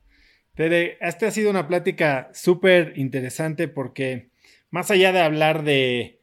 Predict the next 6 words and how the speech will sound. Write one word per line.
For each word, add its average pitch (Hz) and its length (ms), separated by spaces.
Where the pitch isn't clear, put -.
eh, 135 280
nutrición, 156 920
hidratación, 151 1040
preparación, 139 600
entrenamiento 139 580
físico, 151 580